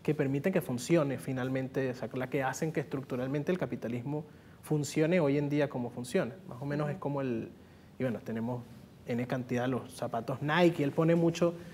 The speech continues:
Speaker 1: el ejemplo de una marca de cigarros que se consumía en Venezuela en aquel momento, que eran cigarros Viceroy, que Reni Otolina salía en la televisión fumándose, paraba todo el programa para fumarse el cigarrillo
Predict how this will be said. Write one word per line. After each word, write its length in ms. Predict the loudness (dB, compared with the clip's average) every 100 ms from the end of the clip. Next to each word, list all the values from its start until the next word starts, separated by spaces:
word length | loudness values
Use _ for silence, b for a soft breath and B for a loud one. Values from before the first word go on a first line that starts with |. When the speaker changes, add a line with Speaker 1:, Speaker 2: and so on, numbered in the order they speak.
| B B
Speaker 1:
el 120 | 2
ejemplo 460 | 4 2 2 6 8
de 120 | 8
una 600 | 6 4 4 4 4 2
marca 320 | 2 2 6
de 80 | 4
cigarros 460 | 4 2 4 2 0
que 120 | -2
se 440 | 0 0 0 -2 -4
consumía 400 | -4 -2 -2 0
en 80 |
Venezuela 340 | 0 0 0 0
en 60 |
aquel 180 | 0 0
momento, 340 | 0 0 0 0
que 80 |
eran 120 | 0 0
cigarros 360 | -2 0 0
Viceroy, 540 | 0 2 4 6 4 2 B B B B B
que 420 | 4 6 8 6 4
Reni 320 | 2 6 6
Otolina 380 | 6 6 6 2
salía 280 | 2 2 4
en 60 |
la 100 | 4
televisión 500 | 4 2 2 0 -4
fumándose, 560 | -2 -2 0 0 0 -2
paraba 520 | 2 4 6 6 6
todo 140 | 8 8
el 80 |
programa 480 | 8 6 6 6 4
para 120 | 0
fumarse 420 | -2 -2 -2 -2 -2
el 40 |
cigarrillo 580 | 2 4 4 4 4